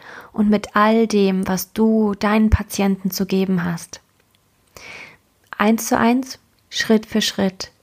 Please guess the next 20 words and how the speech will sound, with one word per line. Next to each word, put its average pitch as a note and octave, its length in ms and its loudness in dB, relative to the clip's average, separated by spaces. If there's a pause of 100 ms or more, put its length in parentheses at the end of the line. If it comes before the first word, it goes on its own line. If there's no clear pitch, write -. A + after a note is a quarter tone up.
(720)
und F#3 580 -2 (1120)
ohne F#3 600 0 (460)
ärgerliche G#3 600 0
Fehler, F3 640 -2 (380)
die - 140 -4
einfach F#3 480 -2
unweigerlich G3 960 0
aus G#3 180 0
Unwissenheit, G#3+ 960 -2
Unerfahrenheit F#3 880 0
passieren. F#3 580 -4 (320)
Deswegen A#3 460 0
hast G3 220 -4
du G3 80 0
mich G3 340 -2
als F#3 240 -4
Coach A3 420 -2
an A3+ 240 2
deiner G3+ 320 2
Seite, F3+ 680 -2